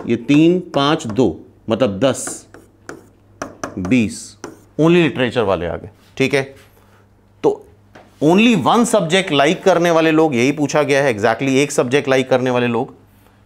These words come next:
बीस प्लस पै-,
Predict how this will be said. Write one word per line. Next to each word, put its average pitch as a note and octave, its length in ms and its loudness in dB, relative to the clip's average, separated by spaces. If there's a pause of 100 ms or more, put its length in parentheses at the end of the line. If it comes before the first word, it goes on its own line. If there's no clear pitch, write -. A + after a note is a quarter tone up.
(140)
बीस D3 520 -2 (180)
प्लस F3 440 -2 (1120)
पै-, C3 280 0